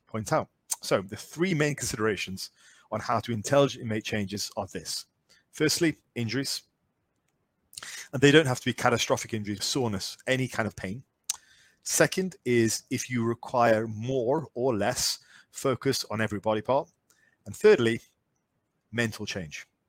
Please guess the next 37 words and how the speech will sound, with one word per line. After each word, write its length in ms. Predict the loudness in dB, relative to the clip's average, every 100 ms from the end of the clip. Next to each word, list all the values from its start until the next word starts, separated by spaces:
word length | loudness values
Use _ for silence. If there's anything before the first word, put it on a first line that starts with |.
| _ _ _
which 80 | -20
is 80 | -14
probably 300 | -2 -2 0
the 80 | 0
least 260 | 0 0
important, 420 | -4 -4 -4 -6 -8
but 120 | -6
I'm 80 | -4
gonna 140 | -6
go 160 | -4 -2
over 180 | -2 -4
that. 160 | -6 -6
So 260 | -4 -4 -4 -18 -4
let's 220 | 4 4 6
go 180 | 6
over 140 | 6 6
all 200 | 0 0
three, 440 | 0 2 4 2 -4 -20 -20 -20 -20 -20 -20 -20 _ -4
probably 760 | 2 8 8 10 10 10 8 2 -10 -12 -12 -2
in 120 | 0
some 320 | 0 2 2
kind 220 | 2 2 2
of 300 | 0 -4 -12 _ _ 0
order 460 | 2 2 2 0 -2
of, 300 | 0 0 0 -4
not 180 | -4
so 80 | -2
much 180 | -2 -2
importance, 600 | -4 -2 -2 -2 -6 -8
but 240 | 0 0 0 -2
in 120 | 0
sort 220 | 2 0
of 100 | 0 2
order 300 | 2 4 4
of 120 | 2 -2
urgency. 480 | -2 -4 -8 -10 -14 _
So 260 | 0 2